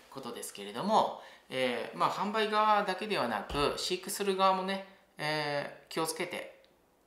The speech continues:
いただきたい。えー、たくさんありますよ。例えば、そうですね、今回問題となったのは、遺伝子がね、えー、組み換えられたメダカなんですけれども、それだけではなくて、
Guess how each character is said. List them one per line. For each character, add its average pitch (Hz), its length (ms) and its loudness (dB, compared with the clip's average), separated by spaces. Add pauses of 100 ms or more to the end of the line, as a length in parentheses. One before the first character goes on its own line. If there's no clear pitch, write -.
(160)
い - 60 -20
た 131 80 0
だ 123 80 0
き - 100 -10
た - 80 -10
い。 - 100 -16 (280)
え 120 460 -10 (220)
ー、 - 40 -16
た - 60 -16
く 147 100 -16
さ 135 60 -10
ん - 20 -8
あ 120 40 -8
り 131 60 -8
ま 143 100 -2
す 143 120 -4
よ。 131 260 2 (600)
例 214 140 2
え 175 40 0
ば、 185 420 6
そ 170 140 -4
う - 20 -4
で 131 80 -2
す - 80 -6
ね、 123 220 0
今 196 140 -2
回 123 220 2 (360)
問 165 260 -2
題 165 240 0
と 160 80 -8
な 156 140 -2
っ 151 80 -8
た 113 100 -8
の 120 100 -6
は、 - 380 2
遺 151 80 -8
伝 151 160 -4
子 - 140 -6
が - 80 -10
ね、 139 260 -12 (220)
え 107 320 -8
ー、 - 40 -18
組 131 160 -6
み 131 60 -12
換 123 80 -6
え - 20 -4
ら 113 100 -4
れ 110 60 -12
た 104 100 -12
メ 127 140 -12
ダ 156 140 -4
カ 165 340 4
な 143 100 -2
ん 131 100 -4
で - 80 -12
す - 120 -8
け 101 100 -16
れ - 80 -16
ど 131 80 -6
も、 - 420 0
そ - 160 -6
れ 214 60 2
だ 156 140 0
け 254 120 -4
で - 80 -2
は 143 100 2
な 101 100 -4
く - 100 -14
て、 123 440 -2